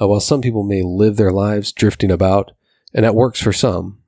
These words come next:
it doesn't work for entrepreneurs. It will not work for you if you own a business. You simply have to have a robust vision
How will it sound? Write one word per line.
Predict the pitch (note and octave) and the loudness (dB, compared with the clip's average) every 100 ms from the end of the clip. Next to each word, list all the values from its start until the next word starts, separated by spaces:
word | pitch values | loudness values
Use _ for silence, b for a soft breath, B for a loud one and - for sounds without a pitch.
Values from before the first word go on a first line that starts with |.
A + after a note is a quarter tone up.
| _ | _
it | - G#2+ G2+ | -4 -4 0
doesn't | G#2 G#2 G#2 - | 2 2 0 -2
work | G#2 G#2 - | 0 0 0
for | - E2+ | -2 0
entrepreneurs. | G2 - - F#2 F2+ - - B B B B | 0 -2 -2 0 -2 -6 -14 B B B B
It | B2 | -2
will | A2 A2+ | 2 0
not | G2 G#2 A#2+ | 0 -2 -4
work | A2 G#2 B2 G#2 - - | -8 -2 0 0 -4 -12
for | - G2 F#2+ | -2 -2 0
you | C3+ A2+ F#2 F#2 | 2 4 2 2
if | G2 A2 | 0 0
you | G#2 | 0
own | F#2 F#2 F#2 | 0 -2 -6
a | G2+ | -4
business. | G2 A#2+ G2 F#2+ - - _ _ _ _ _ _ | 0 0 0 -6 -6 -8 _ _ _ _ _ _
You | - | -2
simply | G#2 A2+ G2+ F#2+ | 0 2 2 0
have | G#2 A#2+ | 0 0
to | B2+ | 0
have | B2 G#2+ | 0 0
a | G#2+ | 0
robust | F2+ F#2+ A2 G#2+ A#2+ - | 0 0 2 0 0 0
vision | G#2 F2+ G#2 G2+ | 0 0 -2 -6